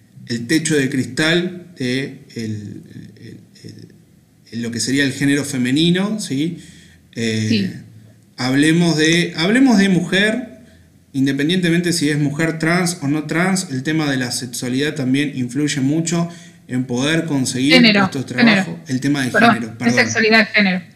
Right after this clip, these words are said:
Speaker 1: Tal cual. Est-, muy bien, muy, muy buena aclaración. Eh, está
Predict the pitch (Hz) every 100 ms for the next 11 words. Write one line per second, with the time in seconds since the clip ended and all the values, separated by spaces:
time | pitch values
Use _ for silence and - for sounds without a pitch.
0 | - 127 123 131 117 113 - - 113 117
1 | - 143 151 139 127 113 - 143 151 147
2 | 151 147 151 147 135 123 - 120 113 127
3 | 123 120 117 - - - - _ - _
4 | _ _ _ _ _ _ 139 - 156 165
5 | 175 170